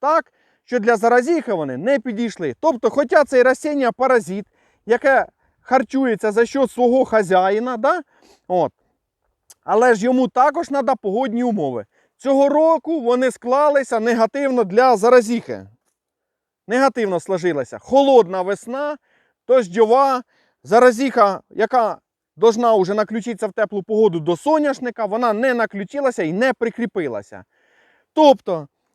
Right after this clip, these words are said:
для заразіхи також важливі умови, тепла сонячна погода, прогрітий ґрунт, от, і коренева система хазяїна. В цьому році все було, кроме тепла, і ете,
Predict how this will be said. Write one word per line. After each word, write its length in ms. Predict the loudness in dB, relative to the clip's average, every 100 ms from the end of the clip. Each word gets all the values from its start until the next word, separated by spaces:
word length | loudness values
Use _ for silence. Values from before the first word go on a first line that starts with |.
| _
для 220 | 0 2 6
заразіхи 580 | 4 2 -4 -6 -8 -8
також 380 | -4 -2 -2 -4
важливі 540 | -6 -6 -6 -6 -6
умови, 680 | -6 -4 -2 0 0 0 -2 -6 _ _ _
тепла 440 | 0 0 0 -4 -4
сонячна 640 | -2 0 0 -2 -2 -4
погода, 460 | -2 0 2 2
прогрітий 680 | 2 2 2 2 -4 -4 -8
ґрунт, 420 | -4 -2 -2 -2 -6 _ _ _ -4
от, 360 | 0 2 0 _ _ _ _ _ _ _ _ _
і 120 | -8 2
коренева 560 | 2 4 2 2 0
система 420 | -2 -6 -4 -4
хазяїна. 420 | -4 -2 -2 -4 -6
В 40 |
цьому 340 | -4 0 2
році 260 | 0 -2 -6
все 260 | -4 0 0
було, 420 | 0 2 2 2
кроме 480 | 0 0 2 0 -2
тепла, 640 | -4 -4 -2 -2 -2 -4 _ _ _ _
і 160 | 0 2
ете, 340 | 2 0 -6